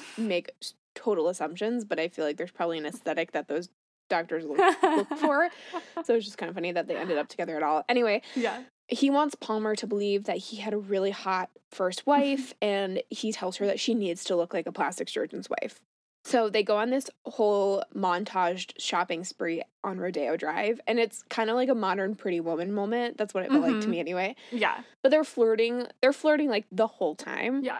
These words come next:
Speaker 2: And then at the end, they go to a salon to fix her hair. <laughs> And
Speaker 1: <laughs>
Speaker 2: Keegan-, Keegan-Michael Kay is the hairstylist, and he's hilarious.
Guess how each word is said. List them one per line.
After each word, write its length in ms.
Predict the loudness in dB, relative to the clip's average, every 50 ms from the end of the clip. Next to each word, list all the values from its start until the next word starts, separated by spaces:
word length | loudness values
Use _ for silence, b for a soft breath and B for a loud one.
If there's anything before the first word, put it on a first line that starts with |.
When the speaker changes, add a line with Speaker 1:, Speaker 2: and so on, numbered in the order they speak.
| -2 0
Speaker 2:
And 140 | 2 2
then 120 | 2 2 2
at 120 | 0 0
the 160 | 0 -2 0
end, 500 | 0 0 2 2 0 0 -2 -2 -4 -6 -6 -6
they 200 | -2 2 2 4
go 140 | 4 4 2
to 140 | 0 -2 -4
a 60 | -4
salon 380 | -4 -4 -4 -2 -2 -2 -2 -4
to 80 | -6
fix 260 | -8 -6 -6 -6 -6 -8
her 140 | -8 -8
hair. 500 | -6 -2 2 2 4 4 4 4 4 2 0 -2
<laughs> 400 | -8 -14 _ _ _ _ -2 0
And 540 | 2 4 6 6 6 6 4 2 2 0 -4 -8 -20
Speaker 1:
<laughs> 140 | _ _ _
Speaker 2:
Keegan-, 420 | 0 2 4 4 4 2 0 -4 -6 _ _ _ -2
Keegan-Michael 520 | 0 2 2 2 2 2 0 0 -2 -4 -2
Kay 340 | -2 0 2 4 4 4
is 140 | 2 0 0
the 100 | -2 -4
hairstylist, 680 | -2 0 -2 -2 -2 -2 0 0 2 2 0 0 -2 -4
and 80 | -6
he's 140 | -6 -6 -6 -6
hilarious. 580 | -6 -4 -4 -4 -4 -4 -6 -6 -6 -8 -12